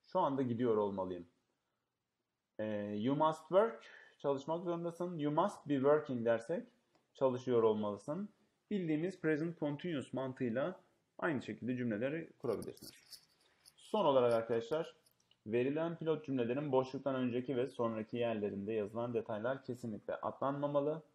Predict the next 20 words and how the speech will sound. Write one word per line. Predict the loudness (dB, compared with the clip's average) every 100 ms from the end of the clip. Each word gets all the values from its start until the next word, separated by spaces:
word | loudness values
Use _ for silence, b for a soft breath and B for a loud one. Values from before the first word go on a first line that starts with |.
| _ _ _ _
Çünkü | _ -6 0
cevapların | 4 4 4 2 2
yüzde | 0 -2 -2
sekseni | -4 -4 -6 -6 -4
bu | -4
cümlelerde | -4 -4 -2 -2 -2
gizlidir. | -2 -4 -4 -4 -4 -6 -18 _ _ _ _ _ _ _ _ _
Mesela | -2 0 4 4
boşluktan | 6 2 0 0 0
sonra | 0 -4 -4
şöyle | -2 0 0
deniyorsa, | -2 -4 -4 -6 -6 2
"But | 4
I | 4
was | 4 2 0 -2
too | -4
tired." | -2 -4 -4 -8 -14
Fakat | -10 -6 -6 -4
çok | -4 -2
yorgundum. | -2 -2 -8